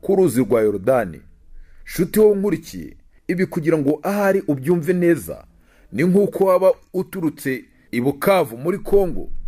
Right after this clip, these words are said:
ushaka kwinjira mu Rwanda. Nuko aho kugira ngo winjirire i Rusizi, ukajya kuzenguruka i Burundi, ugahinguka muri Tanzania,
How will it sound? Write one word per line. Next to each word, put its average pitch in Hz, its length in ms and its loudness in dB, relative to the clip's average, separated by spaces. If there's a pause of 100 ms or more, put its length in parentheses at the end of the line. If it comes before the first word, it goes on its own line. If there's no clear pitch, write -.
(260)
ushaka 190 380 -2
kwinjira 165 400 -4
mu 123 120 -6
Rwanda. 98 480 -6 (460)
Nuko 175 600 2
aho 247 220 0
kugira 160 360 -2
ngo 135 140 -2
winjirire 185 580 2 (100)
i 139 60 -2
Rusizi, 131 680 -4 (420)
ukajya 147 380 0
kuzenguruka 156 920 -2
i 131 80 -6
Burundi, 120 600 -2 (400)
ugahinguka 147 640 0
muri 180 220 0
Tanzania, 127 680 -4